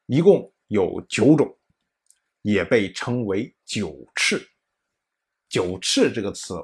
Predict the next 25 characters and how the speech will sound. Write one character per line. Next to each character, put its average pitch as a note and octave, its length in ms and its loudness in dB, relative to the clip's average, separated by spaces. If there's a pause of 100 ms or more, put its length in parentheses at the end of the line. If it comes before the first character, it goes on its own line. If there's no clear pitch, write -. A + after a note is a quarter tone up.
(120)
我 F#2 120 -8
想 - 140 -12 (580)
大 A2+ 160 0
家 G2+ 240 -4 (520)
应 G2+ 120 -4
该 G2+ 220 -2 (260)
在 G2+ 180 0
中 C#3+ 280 2
国 G#2+ 260 2
整 F#2 240 -10
个 A#2 200 0
历 A2+ 180 -4
史 F#2 240 -8
传 F#2 260 -10
承 F2+ 160 -14
下 F#2+ 120 -12
来， - 240 -18 (400)
是 - 160 -6
个 F2+ 120 -6 (100)
非 E3 300 4
常 G2+ 320 -4
常 - 320 -4
用 G#2+ 240 -2
的 F2+ 80 -16
词。 - 300 -20